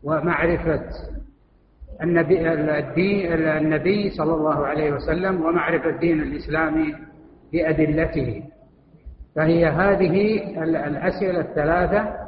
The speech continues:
ما، من ربك وما دينك ومن نبيك، هذه الأسئلة الثلاثة هي التي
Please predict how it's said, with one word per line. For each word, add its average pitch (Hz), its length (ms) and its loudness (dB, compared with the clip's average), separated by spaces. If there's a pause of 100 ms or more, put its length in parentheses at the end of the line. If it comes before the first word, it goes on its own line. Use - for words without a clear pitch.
(520)
ما، 151 560 0
من 160 140 2
ربك 175 600 2
وما 147 960 2
دينك 190 480 0
ومن 170 460 2
نبيك، 190 560 2
هذه 156 260 2
الأسئلة 165 460 -2
الثلاثة 185 640 0 (600)
هي 190 140 6
التي 180 680 0